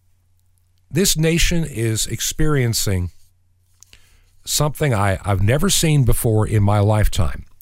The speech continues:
I always knew there was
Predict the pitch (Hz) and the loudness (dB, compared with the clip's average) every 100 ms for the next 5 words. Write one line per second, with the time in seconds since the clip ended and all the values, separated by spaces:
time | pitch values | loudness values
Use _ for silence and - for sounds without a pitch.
0 | - - - - _ _ - _ _ _ | -20 -20 -20 -20 _ _ -20 _ _ _
1 | _ _ _ _ _ _ _ _ _ _ | _ _ _ _ _ _ _ _ _ _
2 | _ _ _ _ - _ - 147 180 247 | _ _ _ _ -20 _ -4 -2 2 4
3 | 269 156 151 143 151 147 151 - 127 117 | 4 4 4 4 6 4 2 0 -2 0
4 | 107 110 110 - | 0 0 0 -4